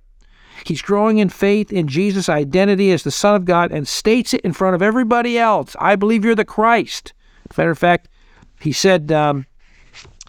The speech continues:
uh, he really kind of puts everybody, kind of like the spokesman for the group, which, uh, shows us something else I'll deal with in just a moment. He's growing in faith. He's also growing in zeal.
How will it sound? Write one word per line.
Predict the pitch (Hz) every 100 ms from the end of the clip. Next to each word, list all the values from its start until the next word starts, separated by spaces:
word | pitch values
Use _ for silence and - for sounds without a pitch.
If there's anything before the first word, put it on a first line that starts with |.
| _ _ -
uh, | 151
he | 156
really | 180 247 -
kind | 202
of | 196
puts | - 220 - - _ -
everybody, | 220 240 208 220 208 196 - _ -
kind | 240
of | 208
like | 214 -
the | 170
spokesman | - 226 - 214
for | 185 202
the | 175
group, | - 208 165
which, | 139 - - _ _ - 175 165
uh, | 170 143
shows | 131 185 175
us | 151
something | 175 151 160
else | 160
I'll | 139
deal | 135 151
with | 147
in | 127
just | 131 117
a | 131
moment. | 135 120 190
He's | 208
growing | 254 247 240 208
in | 175
faith. | 160 113
He's | 139 220
also | 247 -
growing | 190 190 196 180
in | 156 135
zeal. | - 131 110 69